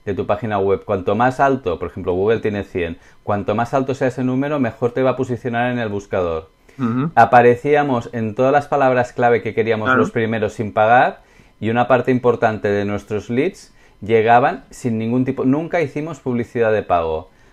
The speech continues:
Speaker 1: Ahora, fue un ejercicio, eh, de disciplina. Y yo le digo a la gente que cuando se mete en esto, sobre todo los que son directivos,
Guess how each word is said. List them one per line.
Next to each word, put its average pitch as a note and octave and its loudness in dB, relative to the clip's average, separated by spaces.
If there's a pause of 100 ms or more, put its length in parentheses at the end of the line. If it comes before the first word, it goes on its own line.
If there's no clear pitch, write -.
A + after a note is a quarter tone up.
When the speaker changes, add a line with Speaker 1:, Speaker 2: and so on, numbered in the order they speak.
Speaker 1:
Ahora, G2+ 2
fue - -6
un A#2 -2
ejercicio, C3 -2
eh, F#2 2
de G2+ -2
disciplina. F#2+ -6 (400)
Y A2 -6
yo A#2+ 4
le C3+ 4
digo C#3 2
a - 4
la C#3 4
gente C3 -2
que - -16
cuando F#2+ -2
se G#2+ -10
mete A#2 -4
en B2+ 0
esto, D#3+ -6 (220)
sobre G2+ -2
todo A#2+ 4
los A2 0
que - -4
son A#2+ -2
directivos, C3+ 0